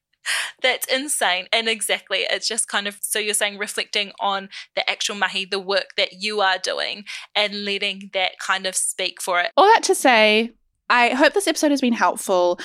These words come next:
Speaker 2: I could talk about criticism all day because I've had such a journey with it. I used to hate it. I used to take it really personally.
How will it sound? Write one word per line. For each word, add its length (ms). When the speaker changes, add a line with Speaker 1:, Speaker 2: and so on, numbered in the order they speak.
Speaker 2:
I 80
could 140
talk 140
about 180
criticism 840
all 180
day 300
because 340
I've 160
had 160
such 420
a 40
journey 400
with 240
it. 220
I 40
used 160
to 100
hate 240
it. 160
I 40
used 160
to 40
take 180
it 60
really 180
personally. 800